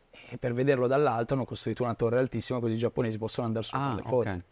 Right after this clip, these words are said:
Speaker 2: Questa, capito? Come te l'ho raccontato adesso, questo è lo spazio che ho occupato nel mio video.
Speaker 1: <laughs>
Speaker 2: Quindi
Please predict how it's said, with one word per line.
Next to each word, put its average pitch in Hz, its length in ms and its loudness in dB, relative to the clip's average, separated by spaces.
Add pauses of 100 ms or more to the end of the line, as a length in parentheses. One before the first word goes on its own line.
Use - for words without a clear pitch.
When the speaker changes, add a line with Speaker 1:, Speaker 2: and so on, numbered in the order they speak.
(220)
Speaker 2:
Questa, - 520 2
capito? 113 380 -2 (800)
Come 147 200 0
te 139 80 0
l'ho 147 100 6
raccontato 147 440 4
adesso, 151 380 2
questo - 260 0
è - 20 2
lo 135 60 0
spazio 120 400 -2
che 110 60 0
ho - 40 2
occupato 107 400 -4
nel 117 80 -2
mio 98 140 -4
video. 117 200 0
Speaker 1:
<laughs> - 640 0
Speaker 2:
Quindi 175 400 2